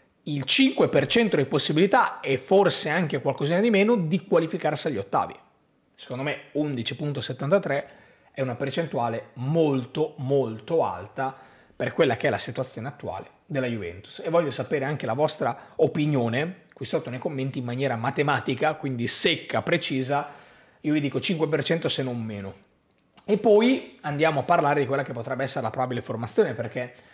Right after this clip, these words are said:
eh, oggi i giornalisti hanno pubblicato questa, come vi dicevo, conferma del tre cinque due, come hanno detto Allegri e Alessandro, però a un certo punto Allegri dice: "Mm, sì, però domani il tre cinque due potrebbe essere un po' diverso, potrebbe essere uno schieramento un po' diverso". E qui allora mi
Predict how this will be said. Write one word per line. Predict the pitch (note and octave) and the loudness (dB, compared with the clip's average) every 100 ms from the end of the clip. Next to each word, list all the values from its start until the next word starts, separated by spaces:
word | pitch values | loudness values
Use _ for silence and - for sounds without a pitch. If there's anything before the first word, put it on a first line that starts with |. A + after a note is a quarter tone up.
| - _ | -20 _
eh, | - - - - | -18 -18 -12 -2
oggi | C#3+ C3 | 0 0
i | |
giornalisti | B2 C#3+ D3+ C3 - | 0 2 2 0 -2
hanno | A#2+ | -4
pubblicato | A#2+ A2+ A2+ A#2+ D3+ | -4 -6 -6 -6 -8
questa, | A2+ A#2+ - | -8 -10 -10
come | G#2+ G2+ | -12 -10
vi | G2+ | -10
dicevo, | G2+ G#2 | -8 -8
conferma | - A#2 A2 - B2+ G2 | -6 -6 -6 -4 -4 -4
del | G2+ | -8
tre | G#2 A#2 | -6 -6
cinque | A#2 A2+ A#2+ | -6 -6 -4
due, | A#2 G#2+ | -4 -6
come | G2+ | -8
hanno | G#2 | -4
detto | A#2 A#2 | -6 -4
Allegri | A2 C3+ A#2+ | -2 -2 0
e | |
Alessandro, | F#3+ - F#3+ E3 | -2 -2 -2 0
però | D3+ F#3 | 0 -2
a | |
un | C#3+ | 2
certo | F#3 G#3 | 0 2
punto | - A3+ G3+ | 2 2 2
Allegri | C#3+ F#3 D#3 | 4 4 4
dice: | C#3 C#3 - C3+ A#2 - - - - - - _ _ _ _ _ - | 2 0 2 0 0 -12 -18 -18 -20 -20 -20 _ _ _ _ _ 0
"Mm, | B3+ C4 C4+ C4+ C4+ A#3+ | 6 6 6 4 4 4
sì, | - - A#3 B3+ D#4 F4 - - _ _ | 2 6 8 8 8 6 2 -18 _ _
però | - G#3+ A#3+ | 4 6 8
domani | G#3 A#3 B3 | 6 6 6
il | G#3 | 6
tre | - A#3+ | 6 4
cinque | - B3+ B3 B3+ | 4 2 4 4
due | G3 A3+ B3 | 4 4 4
potrebbe | A#3+ G#3+ G3+ G3+ | 4 4 4 4
essere | G#3 A#3+ G#3 | 4 6 6
un | F#3+ | 6
po' | - G3+ | 6 6
diverso, | G3+ E3+ E3+ E3+ E3+ | 6 6 6 4 0
potrebbe | E3 E3+ E3 | 0 0 2
essere | D#3+ E3+ | 2 -2
uno | D#3+ | -2
schieramento | - E3 E3 D#3+ | 0 0 0 -2
un | D3+ - | -4 0
po' | E3 D#3 | 4 4
diverso". | C#3 G#2+ E2+ G2 - B2 - | 4 2 2 -2 -2 -4 -6
E | F3+ | -12
qui | F#3+ F#3+ | -6 -2
allora | B2+ C3 B2+ | -2 -2 -4
mi | A#2 A#2+ | -6 -10